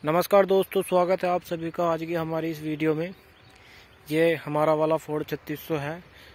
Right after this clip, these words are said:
हमने इसमें कुछ modify करवाया है, आप देख सकते हो।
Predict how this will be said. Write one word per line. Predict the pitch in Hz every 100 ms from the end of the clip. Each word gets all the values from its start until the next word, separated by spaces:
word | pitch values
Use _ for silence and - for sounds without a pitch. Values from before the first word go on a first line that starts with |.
| - -
हमने | 156 180 208 226 240
इसमें | 190 - 185 202
कुछ | 220 202 - -
modify | 160 170 175 202 196 202
करवाया | 185 160 160 156
है, | 147 160 - _ _ _ _ _ - - - - - - -
आप | 147 151
देख | 160 160
सकते | - 160 - 165
हो। | 165